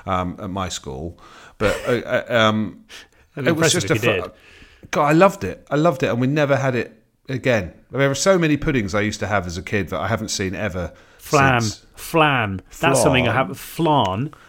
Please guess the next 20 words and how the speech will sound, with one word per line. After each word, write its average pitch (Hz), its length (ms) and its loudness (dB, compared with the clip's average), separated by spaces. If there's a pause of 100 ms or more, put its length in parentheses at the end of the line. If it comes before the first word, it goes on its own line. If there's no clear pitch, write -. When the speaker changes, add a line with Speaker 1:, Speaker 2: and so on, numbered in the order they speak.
(120)
Speaker 2:
A 151 80 -6
flan, 151 460 2
which 160 220 -2
was 175 100 -2
the 202 80 -2
strangest 247 380 0
thing. 214 100 2
You 156 140 0
used 214 100 -2
to 233 80 -6
get 208 140 2
the, 202 100 4
they 202 80 2
used 190 120 -2
to 202 60 -4
come 185 280 -6
pre-bought 180 580 2
in 120 80 -2
those 117 200 2
gold 127 640 2